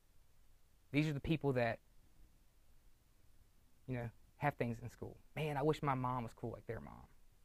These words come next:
Man, they get to do whatever they want.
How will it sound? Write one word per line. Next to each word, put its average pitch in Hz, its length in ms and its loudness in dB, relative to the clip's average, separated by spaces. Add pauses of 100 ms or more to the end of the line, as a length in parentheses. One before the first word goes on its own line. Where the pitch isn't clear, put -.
(3000)
Man, 135 120 -6
they 147 60 4
get 160 120 6
to 139 60 2
do 139 100 6
whatever 131 240 4
they 113 100 0
want. 110 320 -2